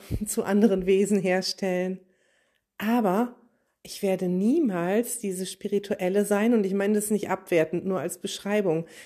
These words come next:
die in weißen Wallekleidern engelsgleich irgendwo in der Natur sitzt. Also ich sitz oft in der Natur, ich gehe geocachen, ich robb durch den Schlamm. Aber ich bin nicht diese Fee, die da irgendwo sitzt und die so super hyper spirituell nach außen wirkt. Das bin ich nicht. Das wäre auch nur eine Identität, die ich mir überstülpen würde.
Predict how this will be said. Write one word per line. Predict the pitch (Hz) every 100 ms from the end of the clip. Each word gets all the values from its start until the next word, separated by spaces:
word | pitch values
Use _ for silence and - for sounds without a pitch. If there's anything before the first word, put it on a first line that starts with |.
| -
die | 202
in | 190
weißen | 180 175 226 226 202
Wallekleidern | 185 214 214 190 170 180 190
engelsgleich | 180 190 247 247 - 208 185 185 214 -
irgendwo | 202 196 196 185
in | 208
der | 208
Natur | 208 208 285 285
sitzt. | 175 - -
Also | 165
ich | 151 127
sitz | 131 -
oft | 233 -
in | 214
der | 160
Natur, | 143 139 147
ich | 139
gehe | 139
geocachen, | 127 220 330 - 156 156
ich | 135 -
robb | 156
durch | - 139
den | 107 131
Schlamm. | 202 247 165 143 - - - - _
Aber | 196 170
ich | 151 -
bin | 175
nicht | 202 226
diese | 220 190 196
Fee, | - 302 269 247 277 - - -
die | 214
da | 202
irgendwo | 170 180 185 185
sitzt | 165 180 226 - -
und | 214 214
die | 202
so | 214
super | 220 214 233 302 330 269 247
hyper | 277 277 269
spirituell | 254 - 226 233 - 220
nach | 226 220
außen | 220 269 - 233
wirkt. | 175 165 202
Das | 196
bin | - 254
ich | 320
nicht. | 233 208
Das | 190 -
wäre | 208 196 185
auch | 214 247
nur | 233 240 247
eine | 202 214
Identität, | - 190 185 185 190 - 196 196
die | 185
ich | 190 196
mir | 202
überstülpen | 285 440 403 - 190 165
würde. | 160 160 156